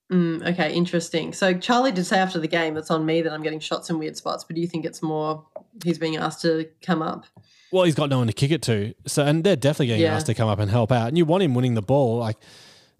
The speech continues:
Speaker 2: uh, when we look our best is when we have the f-, forwards well spread out, you know, one on the wing, one deep.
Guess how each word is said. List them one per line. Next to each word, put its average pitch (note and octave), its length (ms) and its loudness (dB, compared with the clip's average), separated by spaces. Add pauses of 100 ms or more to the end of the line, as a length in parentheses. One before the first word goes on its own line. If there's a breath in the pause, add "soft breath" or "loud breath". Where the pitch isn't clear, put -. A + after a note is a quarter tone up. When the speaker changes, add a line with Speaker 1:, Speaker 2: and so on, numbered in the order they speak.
Speaker 2:
uh, A2+ 1000 0
when F3+ 260 4
we E3+ 100 4
look F#3+ 180 2
our F#3+ 160 4
best C3 320 2
is A2+ 140 0
when B2 160 4
we A#2+ 120 2
have A#2 540 -2 (120)
the A#2+ 400 2
f-, - 180 -12 (160)
forwards D3 420 2
well C#3+ 220 2
spread B2+ 280 0
out, A#2 300 0 (240)
you C3+ 140 -2
know, A#2 240 -2
one C3 180 0
on C3 100 2
the A#2 60 0
wing, A#2 280 0
one A2+ 220 2
deep. A2+ 380 -2